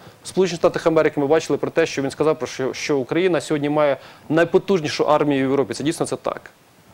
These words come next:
Тобто, але реформи, оце питання сьогодні до уряду, до наших міністрів, до економічного блоку. Тобто, тому що вони швидко не проводяться, а їх потрібно швидко проводити. Тому що довіра людей,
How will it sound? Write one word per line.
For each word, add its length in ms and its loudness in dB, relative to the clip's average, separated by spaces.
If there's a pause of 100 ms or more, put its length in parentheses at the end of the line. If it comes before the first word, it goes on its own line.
(440)
Тобто, 260 0
але 380 6
реформи, 800 4
оце 240 0
питання 360 0
сьогодні 280 0
до 120 -2
уряду, 280 2
до 80 -2
наших 280 0
міністрів, 560 -2 (220)
до 180 2
економічного 600 2
блоку. 560 2 (380)
Тобто, 260 0
тому 180 2
що 140 2
вони 140 2
швидко 320 2
не 140 2
проводяться, 760 2
а 60 0
їх 140 -2
потрібно 380 0
швидко 380 -2
проводити. 440 -2
Тому 200 0
що 260 0 (680)
довіра 600 4
людей, 600 2